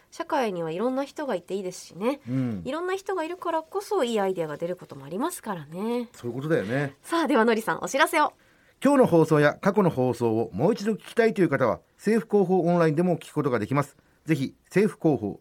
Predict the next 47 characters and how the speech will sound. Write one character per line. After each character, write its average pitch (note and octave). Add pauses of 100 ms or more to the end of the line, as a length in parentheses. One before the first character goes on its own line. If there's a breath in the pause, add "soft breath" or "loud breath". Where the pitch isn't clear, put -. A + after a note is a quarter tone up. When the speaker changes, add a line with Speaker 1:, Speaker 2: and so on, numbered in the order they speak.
Speaker 2:
ジ G2
ャ E3
パ A3+
ン D#3+
五 G#3+
点 D3+
ゼ D#3
ロ A#3+
で G#3
検 F3+
索 D#3+
し -
て、 - (220 soft breath)
過 E3
去 D#3+
の C3
配 D3
信 D#3+
一 D#3
覧 E3
を G3 (120)
チ A3+
ェ -
ッ B3+
ク C4
し -
て B3+
く A#3+
だ A#3+
さ B3
い。 A#3+ (120)
Speaker 1:
お B3
願 D#4+
い F#4
し F4+
ま F#4
す。 - (160)
次 C#4+
回 A4
は A#3+ (140)
オ E4
ー F#4
デ E4
ィ D#4
ー C#4+
エ G3+
ー、 -